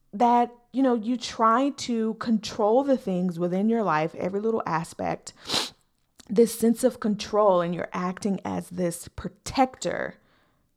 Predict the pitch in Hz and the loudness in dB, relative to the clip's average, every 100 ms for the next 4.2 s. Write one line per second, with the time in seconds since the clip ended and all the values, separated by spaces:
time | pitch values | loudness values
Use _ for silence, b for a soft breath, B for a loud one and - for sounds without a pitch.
0 | _ _ _ _ _ _ _ _ _ _ | _ _ _ _ _ _ _ _ _ _
1 | _ _ - 175 - - 208 196 - - | _ _ -12 -12 -12 -2 2 2 -2 -8
2 | 180 190 190 - 214 214 220 226 - 220 | -2 -2 -2 0 4 4 4 2 2 4
3 | 226 220 220 - - 240 247 190 85 190 | 6 6 4 2 8 10 10 6 0 -4
4 | - | -6